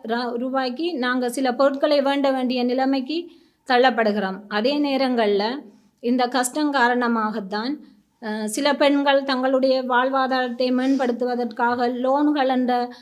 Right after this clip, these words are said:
திட்டங்களை, ஆ, எடுக்கும்போது அதுகள்ல கூட கட்ட முடியாத நிலைகள் வரும்போது இந்த பெண்களுக்கு சில வேளைகள்ல,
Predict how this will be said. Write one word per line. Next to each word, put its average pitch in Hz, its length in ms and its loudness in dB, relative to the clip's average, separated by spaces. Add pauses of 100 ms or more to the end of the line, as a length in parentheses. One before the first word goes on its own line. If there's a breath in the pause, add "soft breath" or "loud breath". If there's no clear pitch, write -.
(240 loud breath)
திட்டங்களை, 254 540 0
ஆ, 247 240 -2 (280 loud breath)
எடுக்கும்போது 262 1120 0
அதுகள்ல 277 520 2
கூட 277 220 0
கட்ட 262 300 2
முடியாத 269 480 4
நிலைகள் 247 380 2
வரும்போது 254 760 0 (300 loud breath)
இந்த 226 540 2 (100)
பெண்களுக்கு 294 640 0
சில 269 260 0
வேளைகள்ல, 285 640 0